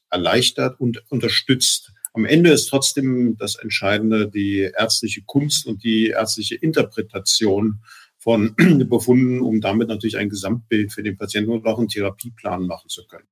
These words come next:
Es würde uns aber sicherlich helfen, im Alltag zum, <clears throat> gerade so Tätigkeiten, die so ein bisschen stupide sind, die man immer wieder wiederholt, Arztbriefschreibung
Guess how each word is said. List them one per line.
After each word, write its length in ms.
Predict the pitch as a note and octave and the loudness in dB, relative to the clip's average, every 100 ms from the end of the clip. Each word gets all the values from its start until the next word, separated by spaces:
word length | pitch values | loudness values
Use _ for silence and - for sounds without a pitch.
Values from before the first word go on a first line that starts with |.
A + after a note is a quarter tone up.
| _ - - - | _ -20 -20 -12
Es 120 | - | 2
würde 180 | A#2 E3+ | 4 6
uns 120 | C#3 | 4
aber 180 | A#2+ A#2 | 2 2
sicherlich 380 | C#3+ E3+ D#3+ G#2+ | 2 2 0 0
helfen, 360 | A2 D3 - | 2 2 0
im 380 | C3 B2 A#2 A2 - | -2 0 0 -2 -2
Alltag 640 | G#2+ B2 - A#2+ A#2+ - - - - - | 0 2 2 0 0 -4 -14 -10 -10 -10
zum, 340 | - B2 A#2+ A#2 | -12 -6 -6 -4
<clears throat> 20 | |
gerade 800 | C3+ D#3+ C3+ - G2+ B2+ A#2+ A2 | 2 4 4 2 0 4 4 2
so 360 | A2 A2+ G#2+ G#2 | 0 -4 -4 -4
Tätigkeiten, 800 | - B2+ B2+ B2+ - G#2 G#2 G#2 G2 | -4 -2 0 0 -2 0 -2 -2 -4
die 320 | F#2+ F#2+ F#2+ _ _ _ _ _ | -4 -4 -8 _ _ _ _ _
so 80 | A2 | -8
ein 20 | |
bisschen 220 | B2+ B2+ | -4 -2
stupide 500 | A#2+ C3+ - B2+ B2 | -2 -2 -4 -2 -2
sind, 240 | G2+ F#2 - | -4 -8 -8
die 60 | |
man 160 | G2+ G#2 | -6 -2
immer 220 | C3 B2 | 2 4
wieder 200 | B2+ B2+ | 6 6
wiederholt, 640 | B2 B2+ A2+ C3 G2 - - - - - | 6 6 6 6 6 2 -12 -18 -20 -2
Arztbriefschreibung 1080 | C3 D3 - B2+ B2 - F2+ E2 F2 - | 0 2 0 2 2 2 0 0 -2 -10